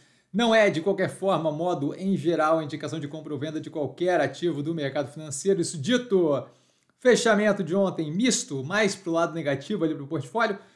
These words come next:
Tá, o volume ok, alguns ativos ali com menor volume, mas em geral ok. Acontecimentos, a gente tem o Paquistão em ataque contra alvos específicos dentro do Irã. Tá, basicamente ali um tit for tat, o Irã invadiu ali o território paquistanês pra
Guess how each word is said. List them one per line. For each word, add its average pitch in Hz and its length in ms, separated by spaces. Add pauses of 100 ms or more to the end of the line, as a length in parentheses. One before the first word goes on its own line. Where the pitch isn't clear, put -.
(220)
Tá, 185 140
o 190 80
volume 220 380
ok, 254 500
alguns 202 400
ativos 170 300
ali 165 100
com 165 80
menor 156 200
volume, 185 220
mas 165 120
em 185 80
geral 165 240
ok. 220 280 (320)
Acontecimentos, 208 720
a 185 40
gente - 120
tem 190 140
o 175 60
Paquistão 185 600 (320)
em 208 120
ataque 196 400
contra 175 260
alvos 175 240
específicos 165 680
dentro 196 260
do 160 120
Irã. 202 240 (240)
Tá, 185 160
basicamente 185 500
ali 180 80
um 175 100
tit 190 200
for 151 160
tat, 190 300
o 139 180
Irã 156 340 (220)
invadiu 151 460
ali 143 260
o 123 260
território 143 800
paquistanês 143 480
pra 127 420